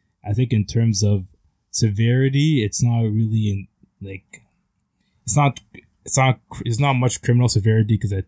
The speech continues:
I don't, I, I don't know if he got a fine or anything, but he's obviously not in jail. But it was just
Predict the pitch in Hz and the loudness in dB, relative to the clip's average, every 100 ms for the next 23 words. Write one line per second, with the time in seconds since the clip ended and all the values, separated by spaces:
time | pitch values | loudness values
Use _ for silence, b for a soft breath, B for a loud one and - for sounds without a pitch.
0 | _ 95 107 110 98 101 107 113 113 110 | _ -2 0 0 -2 -4 0 2 2 0
1 | 101 104 87 - 104 107 104 104 98 110 | -2 -2 -4 -4 0 2 2 0 0 0
2 | 98 101 98 117 110 110 104 104 95 95 | 0 -2 -2 0 0 2 2 2 0 -2
3 | - 101 92 92 - 101 104 101 110 - | -2 -4 -4 -10 -4 -2 -2 0 0 0
4 | - | -4